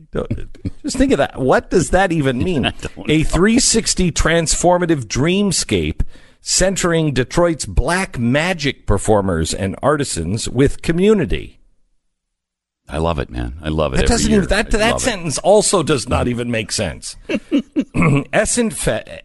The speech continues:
Speaker 1: Essence Fest meets Afro Punk, intersecting narratives, co-creating the future necessary for black thriving.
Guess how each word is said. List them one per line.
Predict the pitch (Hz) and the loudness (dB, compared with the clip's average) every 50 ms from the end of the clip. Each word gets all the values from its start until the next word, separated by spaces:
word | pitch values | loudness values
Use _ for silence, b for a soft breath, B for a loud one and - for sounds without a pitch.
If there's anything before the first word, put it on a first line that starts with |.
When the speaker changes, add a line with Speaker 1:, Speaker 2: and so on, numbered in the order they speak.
| - | -4
Speaker 1:
Essence | - 170 214 - - - 233 202 180 139 - - | -2 0 0 0 0 -2 0 0 -2 -2 -4 -4
Fest | - - - - 127 101 95 - - - - | -6 -4 -2 -2 0 0 0 0 0 0 0
meets | 107 123 147 156 143 - - - | 0 0 0 0 -2 -4 -4 -4
Afro | - - 156 156 - - 139 143 156 147 | -2 -2 -2 -2 -2 0 2 2 2 2
Punk, | - - - 165 156 127 90 - - - - b b b b b b b b b b | 4 2 2 4 2 0 -2 -4 -10 -14 -18 b b b b b b b b b b
intersecting | - 170 190 170 - 196 185 - - 185 180 175 - - 170 156 147 139 | -2 0 0 2 2 2 2 2 2 0 0 0 -2 -2 0 2 2 4
narratives, | 135 151 160 175 170 139 117 104 95 98 95 80 - - | 4 4 4 4 4 4 2 2 0 -2 -4 -6 -6 0
co-creating | - - 165 185 190 175 - - 165 160 165 156 160 156 151 143 139 123 | 2 4 4 4 2 2 0 0 2 2 2 2 2 0 0 0 0 0
the | 117 | 0
future | - - 139 156 156 120 - - 104 90 95 101 104 - - - _ | 0 0 0 2 2 2 0 0 -2 0 0 0 -2 -4 -8 -20 _
necessary | - 101 113 139 165 196 - - 151 131 - - 92 82 73 76 104 110 | -6 -2 0 2 2 0 0 -2 -4 -4 -4 -4 -4 -2 -2 -2 -4 -4
for | - - 101 113 | -4 -2 -2 -2
black | 107 87 - 107 120 135 143 143 - - | 0 2 2 2 2 0 -2 -4 -8 -12
thriving. | - - - 151 160 160 156 156 123 90 90 82 67 58 57 | -10 -6 -2 0 2 2 2 0 -2 -6 -8 -8 -8 -10 -16